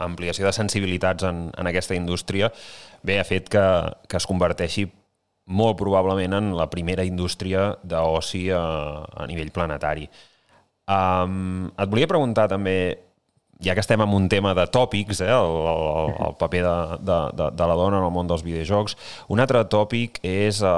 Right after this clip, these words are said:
la mala influència, de fet, aquesta setmana mateix sortia a les notícies, la mala influència que són els videojocs a, en, en els infants. Am, i és un tòpic que, que és recurrent. Moltes vegades hi ha una mala notícia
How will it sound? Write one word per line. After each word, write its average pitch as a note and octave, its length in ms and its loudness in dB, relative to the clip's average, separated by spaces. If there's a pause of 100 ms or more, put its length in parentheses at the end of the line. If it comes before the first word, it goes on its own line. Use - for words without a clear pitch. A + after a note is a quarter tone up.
(140)
la E2 140 2
mala A2+ 340 2
influència, G2+ 720 0
de E2 100 0
fet, - 380 -6
aquesta F2 320 -2
setmana F#2 340 0
mateix F#2 300 0
sortia F#2+ 400 0
a F#2+ 60 4
les F2+ 140 0
notícies, G2+ 420 -2
la F#2 100 0
mala C3+ 300 2
influència B2+ 540 0
que A2+ 100 0
són A2+ 160 2
els G#2 100 -2
videojocs G2+ 560 2
a, G#2 80 4 (380)
en, E2+ 100 -2
en D#2+ 380 -4
els D#2 180 -4
infants. D#2 540 -4 (560)
Am, E2 960 -2
i F#2 160 0
és G#2 80 0
un A#2 160 2
tòpic A#2 320 0
que, G2+ 120 4 (360)
que E2 100 -2
és - 140 -4
recurrent. E2+ 580 0
Moltes E2 300 0
vegades F2+ 300 0
hi F#2+ 60 2
ha F2+ 60 4
una F#2 100 2
mala F2+ 200 2
notícia A2+ 600 0